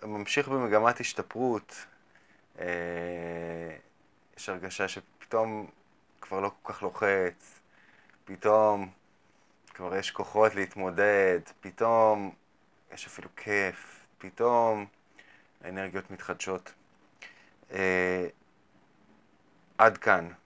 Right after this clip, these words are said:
מהבחינה הזאת, אבל מהבחינה השנייה, אנחנו יכולים להפוך להיות פג'ענים,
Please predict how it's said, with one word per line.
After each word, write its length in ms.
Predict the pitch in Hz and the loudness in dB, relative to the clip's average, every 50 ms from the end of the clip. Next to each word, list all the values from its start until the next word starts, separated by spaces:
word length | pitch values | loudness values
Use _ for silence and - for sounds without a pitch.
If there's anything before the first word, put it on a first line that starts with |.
| _ _ _ _ _ | _ _ _ _ _
מהבחינה 580 | 95 95 90 87 - - - 95 90 95 90 85 | -6 -4 -2 -2 -4 -4 -6 -4 0 0 0 0
הזאת, 400 | 85 82 104 120 110 90 - - | 0 0 2 2 2 2 0 -6
אבל 200 | 76 82 90 85 | -10 -12 -8 -6
מהבחינה 500 | 87 85 - - - - 95 98 117 143 | -4 -6 -6 -8 -12 -10 -6 -2 -2 -2
השנייה, 640 | 147 - - - 107 101 107 127 143 127 113 117 135 - _ _ _ _ _ _ _ _ _ _ _ _ _ _ _ _ _ _ _ _ _ _ _ _ _ _ - | -2 -4 -8 -10 -10 -8 -4 -2 -2 -2 -2 -4 -6 -12 _ _ _ _ _ _ _ _ _ _ _ _ _ _ _ _ _ _ _ _ _ _ _ _ _ _ -10
אנחנו 320 | 92 98 101 - 107 101 | -10 -10 -8 -8 -10 -10
יכולים 320 | 98 - - 107 117 135 147 | -8 -6 -4 -4 -2 0 0
להפוך 340 | 131 110 - - 113 - | 0 0 -2 -4 -6 -2
להיות 160 | 123 117 117 - | -2 -4 -4 -4
פג'ענים, 760 | - - - 110 101 110 85 78 90 95 110 120 98 80 | -4 -2 -2 0 2 2 2 2 0 0 -2 -4 -4 -6